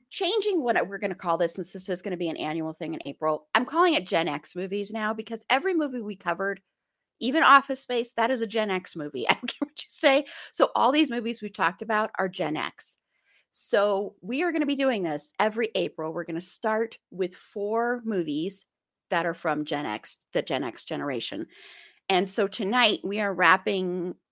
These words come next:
things up. I don't know why I said tonight 'cause we're recording, like, at noon, but <laughs> we are wrapping things up with Pump Up the Volume. And this is my favorite of the four we have covered. This movie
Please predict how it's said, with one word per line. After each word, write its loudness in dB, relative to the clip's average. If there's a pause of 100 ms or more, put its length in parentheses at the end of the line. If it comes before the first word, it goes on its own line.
(140)
things 0
up. 4
I -4
don't -4
know -6
why -2
I -2
said -6
tonight -8
'cause -18
we're -10
recording, -6
like, -6
at -4
noon, 0
but 10
<laughs> 6
we 10
are 10
wrapping 8
things 2
up 4 (340)
with 0 (140)
Pump 2
Up -2
the -6
Volume. -2 (100)
And 2 (160)
this 2 (320)
is 0
my 0
favorite 2
of -2
the -2
four -4
we -8
have -8
covered. -4 (140)
This -4
movie -8